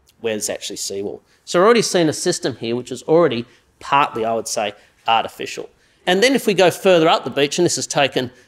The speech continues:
a, a month later, actually by my father, going up there, I said, "Do you mind taking a photo?" We're actually further up along the beach. The erosion is down in this section here. That's the apartment block that we're seeing there, Shipmates. We actually see a bit of a scarp on the dunes,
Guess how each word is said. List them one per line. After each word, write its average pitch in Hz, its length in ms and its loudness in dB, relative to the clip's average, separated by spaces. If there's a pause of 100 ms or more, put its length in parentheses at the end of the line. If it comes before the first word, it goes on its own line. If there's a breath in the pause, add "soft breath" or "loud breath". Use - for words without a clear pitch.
a, 123 240 -4
a 139 40 -4
month 131 260 0
later, 160 360 2
actually 120 280 -6
by 107 160 -8
my 98 120 -14
father, 180 420 2 (320 loud breath)
going 135 260 2
up 139 140 0
there, 147 200 2
I 131 40 -2
said, 135 220 -2
"Do 147 60 -8
you 135 40 -2
mind 135 180 0
taking 120 280 -4
a - 40 -8
photo?" 151 400 2 (380 loud breath)
We're 175 140 4
actually 165 240 0
further 185 360 4
up 185 160 0
along 131 240 2
the 107 60 -6
beach. 165 360 -2 (100)
The 147 100 -4
erosion 165 440 2
is 123 140 -2
down 127 380 0 (260)
in 131 160 -4
this 110 200 -4
section 110 380 -8
here. 147 340 -2 (200)
That's - 260 -6
the 123 80 -8
apartment 120 480 -6
block 117 300 -4 (140)
that - 120 -14
we're 107 100 -10
seeing 101 400 -8
there, 135 260 -2 (100)
Shipmates. - 600 -6 (440 soft breath)
We 185 140 2
actually 160 280 -2
see 135 380 -2 (240)
a - 60 -4
bit 208 160 4
of 165 80 0
a 139 40 0
scarp 135 460 0
on 123 120 -2
the 113 60 -4
dunes, 131 440 -4